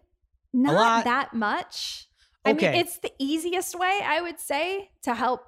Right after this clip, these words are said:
Speaker 1: exchange money amongst friends
Speaker 2: Here's my
Speaker 1: when you're doing things like
Speaker 2: question.
Speaker 1: this.
Speaker 2: Here's my
Speaker 1: Okay.
Speaker 2: question, and this is off, this has nothing to do with football, but I,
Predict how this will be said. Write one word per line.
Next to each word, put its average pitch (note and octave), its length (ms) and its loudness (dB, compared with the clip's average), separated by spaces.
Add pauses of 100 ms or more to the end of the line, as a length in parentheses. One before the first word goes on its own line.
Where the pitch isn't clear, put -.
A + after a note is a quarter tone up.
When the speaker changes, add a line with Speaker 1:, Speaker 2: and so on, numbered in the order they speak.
(120)
Speaker 1:
exchange A#3 520 -4
money A#3+ 300 -2
amongst A3+ 380 -4
friends G#3 440 -6
Speaker 2:
Here's C4 240 4
my C#4+ 60 2
Speaker 1:
when A3 100 2
you're G#3+ 80 -2
doing G#3+ 120 4
things G#3+ 120 2
like G#3 140 -2
Speaker 2:
question. D3 160 0
Speaker 1:
this. C#4+ 420 -4
Speaker 2:
Here's A3 180 -2
my B3 120 0
Speaker 1:
Okay. - 100 -6
Speaker 2:
question, C#3 640 -2
and D3 200 -2
this D3+ 140 -4
is D3 220 -6
off, E3 360 0 (140)
this D#3+ 300 -4
has D3 80 -6
nothing F3+ 340 0
to D#3+ 60 -4
do C#3+ 140 -2
with B2 100 -6
football, A#2+ 340 -4
but B2+ 180 -4
I, D3 160 0